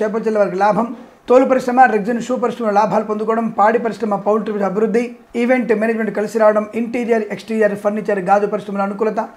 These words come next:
చేనేత, వస్త్ర, దర్జీ పనిచేసే శుభయోగాలు, కర్షకులకి పంట లాభము, పూలు, పళ్ళు, కూరగాయలు పండించే వారికి అభివృద్ధి, కార్మిక సోదరులకి అనుకూలత, ఆర్థిక ఆనంద యోగాలు,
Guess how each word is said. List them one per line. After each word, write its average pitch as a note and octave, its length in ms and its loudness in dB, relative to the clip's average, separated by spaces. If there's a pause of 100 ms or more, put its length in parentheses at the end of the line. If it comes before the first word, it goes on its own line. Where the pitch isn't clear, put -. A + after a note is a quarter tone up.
(380)
చేనేత, C4 320 4
వస్త్ర, G#3+ 460 0
దర్జీ G3+ 300 2
పనిచేసే G3+ 440 -4
శుభయోగాలు, A3 580 0 (400)
కర్షకులకి C4 600 0
పంట A3+ 340 0
లాభము, G3 640 2 (320)
పూలు, A#3+ 240 0
పళ్ళు, A3+ 400 2
కూరగాయలు G#3+ 300 2
పండించే G3+ 240 -4
వారికి F#3+ 140 -2
అభివృద్ధి, F3+ 400 -2 (260)
కార్మిక A3 300 4
సోదరులకి B3 420 0
అనుకూలత, G3 460 -2
ఆర్థిక F#3 440 -4
ఆనంద G3 260 -4
యోగాలు, F3 420 -6